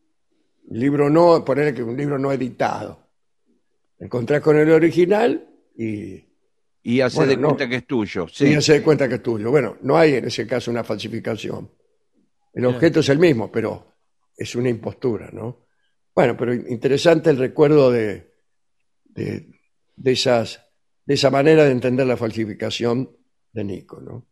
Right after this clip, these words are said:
Speaker 3: Tiene algo de creación literaria, porque con tantas biografías inventadas y un
Speaker 2: Sí.
Speaker 3: relato construido,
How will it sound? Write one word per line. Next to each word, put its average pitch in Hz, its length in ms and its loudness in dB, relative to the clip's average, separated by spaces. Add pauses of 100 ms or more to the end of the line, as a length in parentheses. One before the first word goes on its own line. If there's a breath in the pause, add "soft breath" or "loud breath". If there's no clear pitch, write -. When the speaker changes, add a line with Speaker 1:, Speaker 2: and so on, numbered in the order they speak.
(160)
Speaker 3:
Tiene 175 220 6
algo 175 220 6
de 156 140 6
creación 147 480 4
literaria, 151 800 4
porque 123 240 -4
con 123 180 -4
tantas 170 260 2
biografías 143 640 2
inventadas 127 760 -2 (400 soft breath)
y 135 120 -4
un 180 120 8
Speaker 2:
Sí. 185 80 8
Speaker 3:
relato 165 440 6
construido, 143 1120 4